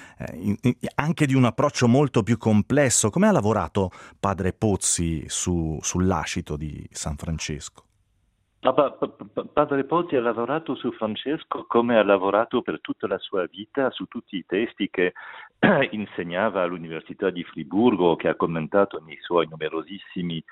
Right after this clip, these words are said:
Speaker 2: eh, libri, eh, di critichi, di critica, cioè mescolando essenzialmente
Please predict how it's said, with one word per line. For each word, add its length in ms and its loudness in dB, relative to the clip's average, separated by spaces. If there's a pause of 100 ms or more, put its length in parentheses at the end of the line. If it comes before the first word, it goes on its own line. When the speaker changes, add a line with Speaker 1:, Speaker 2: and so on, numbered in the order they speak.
(280)
Speaker 2:
eh, 160 0
libri, 640 0
eh, 160 -4
di 160 -4
critichi, 760 -4
di 140 -8
critica, 580 4
cioè 200 4
mescolando 800 2
essenzialmente 1000 -6